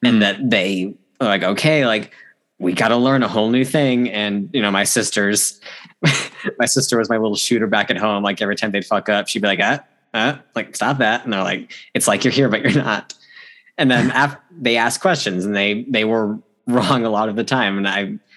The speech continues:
Speaker 1: and now whenever, like, they have a question that they just immediately text me, they're like, "Okay, what's this?" And I have to,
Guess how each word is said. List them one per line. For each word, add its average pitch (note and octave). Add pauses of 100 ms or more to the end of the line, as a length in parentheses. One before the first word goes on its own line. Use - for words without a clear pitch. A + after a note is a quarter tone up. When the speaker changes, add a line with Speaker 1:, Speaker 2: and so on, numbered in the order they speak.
(300)
Speaker 1:
and A#2+
now D3
whenever, A2+
like, G#2+
they A2+
have G#2
a G#2
question G#2
that G#2+
they A2+
just G2
immediately G#2
text G2+
me, G#2
they're G#2
like, F#2+
"Okay, -
what's F#2
this?" G2+
And G#2
I F2+
have F#2
to, A2+